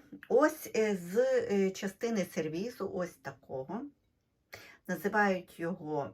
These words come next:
м, е, ялинкова гілка або, е, шишка. Е, в-, і форма, я в інтернеті вже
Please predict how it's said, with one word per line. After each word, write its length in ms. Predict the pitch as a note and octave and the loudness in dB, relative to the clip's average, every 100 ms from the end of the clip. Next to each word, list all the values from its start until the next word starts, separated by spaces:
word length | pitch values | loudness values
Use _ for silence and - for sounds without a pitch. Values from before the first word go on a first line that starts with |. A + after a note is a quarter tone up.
| _ - | _ -12
м, 520 | D#3 D3+ C#3+ - - - - - - _ - | -6 -6 -6 -8 -12 -14 -18 -18 -20 _ -16
е, 160 | - D3 | -10 -8
ялинкова 960 | C3+ D#3 D#3 D#3+ - E3+ D3+ - - - _ _ _ - | -6 -6 -4 -6 -6 -4 -2 -2 -4 -8 _ _ _ -18
гілка 880 | - D3+ D3 D#3+ G3 B3+ - A#3+ - | -10 -8 -8 -4 -4 -4 -2 -2 0
або, 580 | C#3+ D3 D#3+ D3+ C#3+ - - C#3 - _ _ - _ - | -2 -6 -8 -4 -4 -4 -6 -8 -14 _ _ -20 _ -10
е, 280 | C#3 - C3+ | -8 -6 -8
шишка. 840 | - - F#3+ A#3+ - - G3+ G3 - - - - - | -8 -2 0 0 -4 0 0 0 -6 -20 -20 -20 -8
Е, 400 | F#3 D3 C#3 C#3+ | -6 -6 -8 -10
в-, 600 | F#3+ C3+ - - - - - - - _ _ _ _ _ _ | -12 -14 -14 -14 -12 -12 -14 -20 -20 _ _ _ _ _ _
і 540 | F#3+ F3+ E3 D#3 - - - _ _ _ _ _ _ _ _ _ _ _ _ - | -2 -2 -2 -2 -4 -8 -14 _ _ _ _ _ _ _ _ _ _ _ _ -20
форма, 560 | - A3+ C#4 A3+ C#3+ - - | -2 0 2 2 0 -4 -10
я 680 | D#3 D#3+ D3+ C#3+ C#3 - - _ _ - - | -6 -2 -2 -2 -4 -10 -14 _ _ -18 -10
в 80 | E3+ | -8
інтернеті 640 | D#3+ D#3 D#3 D3+ C#3 D3 | -6 -4 -4 -4 -6 -8
вже 340 | C#3+ D3 B2+ | -8 -6 -8